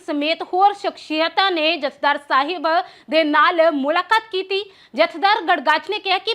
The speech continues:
ਪੰਜਾਬ ਦੀ ਸੂਬਾ ਸਰਕਾਰ ਤੇ ਕੇਂਦਰ ਸਰਕਾਰ ਨੂੰ ਪੰਜਾਬ ਦੇ ਲੋਕਾਂ ਦੀ ਭਾਵਨਾਵਾਂ ਦਾ ਸਤਿਕਾਰ ਕਰਨਾ ਚਾਹੀਦਾ ਹੈ ਅਤੇ ਚੁਣੇ ਨੁਮਾਇੰਦੇ ਵਿਰੁੱਧ ਐਨ ਐਸ ਏ ਦੀ ਕਾਰਵਾਈ ਤੁਰੰਤ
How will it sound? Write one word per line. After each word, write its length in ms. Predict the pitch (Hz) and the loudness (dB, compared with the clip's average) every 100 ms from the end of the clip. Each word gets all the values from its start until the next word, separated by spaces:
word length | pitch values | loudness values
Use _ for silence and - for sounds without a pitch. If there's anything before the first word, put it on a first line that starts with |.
| 453 | -4
ਪੰਜਾਬ 400 | 302 247 277 277 | -2 0 0 -2
ਦੀ 100 | 381 | -8
ਸੂਬਾ 340 | 320 247 285 | -10 -4 -4
ਸਰਕਾਰ 420 | 294 285 294 302 | -2 -4 0 0
ਤੇ 140 | 330 415 | 0 -8
ਕੇਂਦਰ 360 | 302 277 285 | -8 -6 -6
ਸਰਕਾਰ 440 | 302 262 - 269 311 | -8 -8 0 2 2
ਨੂੰ 140 | 381 | -2
ਪੰਜਾਬ 480 | 330 285 226 262 262 | -6 -4 0 0 0
ਦੇ 120 | 330 | -4
ਲੋਕਾਂ 360 | 277 285 330 330 | -2 -2 -2 -6
ਦੀ 120 | 403 | -4
ਭਾਵਨਾਵਾਂ 520 | - 302 254 262 285 | -2 0 0 -2 -4
ਦਾ 100 | 294 | -6
ਸਤਿਕਾਰ 560 | 320 277 - 269 285 320 | -6 -10 0 4 4 2
ਕਰਨਾ 560 | 277 247 262 311 349 - - _ | 2 0 0 -2 -2 -6 -18 _
ਚਾਹੀਦਾ 360 | - 311 370 427 | 2 2 4 4
ਹੈ 280 | 415 453 320 | 2 0 -6
ਅਤੇ 120 | 339 | -6
ਚੁਣੇ 460 | 277 320 349 359 403 - - | -6 -2 0 0 -2 -12 -4
ਨੁਮਾਇੰਦੇ 520 | 302 330 349 370 480 381 | -2 2 2 0 -2 -2
ਵਿਰੁੱਧ 260 | 370 285 | -4 -2
ਐਨ 400 | 320 - 277 311 | -4 -2 -2 2
ਐਸ 180 | 370 370 | 0 -2
ਏ 60 | 330 | -6
ਦੀ 120 | 359 | -6
ਕਾਰਵਾਈ 440 | 330 269 277 330 | 2 2 2 -2
ਤੁਰੰਤ 440 | 330 330 349 - | -6 -6 -6 -6